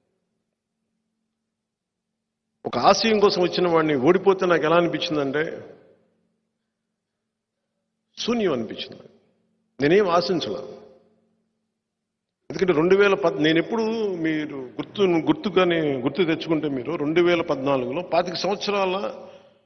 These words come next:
ప్రయత్నం ఇదని చెప్పాను నేను. చాలా ఆలోచించే చెప్పాను. ఎందుకంటే రెండు వేల తొమ్మిదిలో నేను కామన్ మ్యాన్ ప్రొటెక్షన్ ఫోర్స్ పక్కన పెట్టిన తర్వాత వచ్చిన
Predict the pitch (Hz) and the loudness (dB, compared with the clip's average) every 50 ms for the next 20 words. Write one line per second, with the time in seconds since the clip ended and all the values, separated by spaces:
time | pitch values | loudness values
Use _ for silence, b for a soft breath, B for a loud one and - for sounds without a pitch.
0 | _ _ _ _ _ _ _ - 165 190 214 208 - 208 196 170 160 170 170 143 | _ _ _ _ _ _ _ 2 4 4 4 4 0 0 0 2 2 0 0 -2
1 | 127 - - 120 98 87 80 80 78 - - _ _ _ _ _ _ _ _ _ | -2 -4 -4 -8 -8 -10 -12 -16 -20 -20 -20 _ _ _ _ _ _ _ _ _
2 | _ _ _ _ _ _ _ _ _ - 147 147 143 147 190 226 214 - 185 190 | _ _ _ _ _ _ _ _ _ -8 -6 -4 0 2 2 2 2 0 0 -6
3 | - 202 160 147 127 - - - - - - - - _ _ _ _ _ _ _ | -4 -4 -6 -6 -8 -8 -10 -12 -12 -14 -20 -20 -20 _ _ _ _ _ _ _
4 | _ _ _ _ _ _ _ _ _ _ _ _ _ _ _ _ - 135 175 208 | _ _ _ _ _ _ _ _ _ _ _ _ _ _ _ _ -8 -6 -4 -2
5 | 214 214 156 160 180 202 226 214 233 226 202 - - 180 190 208 208 196 185 147 | -2 0 0 0 0 0 2 2 2 2 2 0 0 0 0 0 0 0 0 0
6 | 123 131 156 185 214 - - - - - - _ _ _ _ _ _ _ _ _ | 0 0 0 -2 -4 -8 -12 -18 -20 -20 -20 _ _ _ _ _ _ _ _ _
7 | _ _ _ _ _ _ _ _ _ _ - 135 123 - 139 160 190 208 208 208 | _ _ _ _ _ _ _ _ _ _ -8 -8 -4 -2 -2 -2 -2 -2 -2 -2
8 | 196 175 180 170 190 175 - - 190 175 - 185 180 - - - - - - 143 | -2 -2 -2 -2 -2 0 0 -2 -2 0 0 0 -2 -2 -4 -10 -10 -6 -6 -4
9 | - - 190 190 180 175 175 180 175 165 170 170 165 156 156 151 - - 160 160 | -2 -2 0 0 0 0 0 -2 -2 0 0 0 0 -2 -4 -8 -8 -8 -6 -4
10 | 156 143 131 | -4 -4 -4